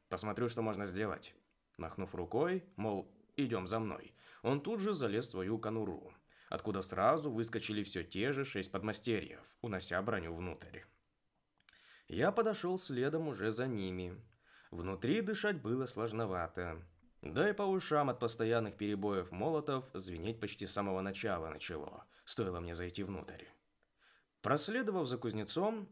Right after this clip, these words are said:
я оказался в какой-то технической конуре. Не знал бы, зачем это старику, я бы даже удивился. Технологии-то тут не самые плохие.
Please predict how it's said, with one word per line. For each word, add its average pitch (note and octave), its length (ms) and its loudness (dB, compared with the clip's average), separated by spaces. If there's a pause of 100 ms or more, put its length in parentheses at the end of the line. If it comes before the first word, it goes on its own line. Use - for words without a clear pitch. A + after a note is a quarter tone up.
я G#2+ 240 2
оказался C3 500 -2
в - 60 -8
какой-то D#3 600 0 (100)
технической A#2 680 -4
конуре. G2 640 -2 (920)
Не G3+ 100 4
знал A3+ 300 0
бы, D3 140 2
зачем A2 380 0
это G#2 120 -2
старику, F#3 640 0 (120)
я F#2+ 220 0
бы C3+ 140 -4
даже A#2+ 260 0
удивился. B2+ 800 -2 (160)
Технологии-то C#3 880 4
тут F#2+ 220 -4
не A#2 100 4
самые C#3 420 4
плохие. G#2 600 -4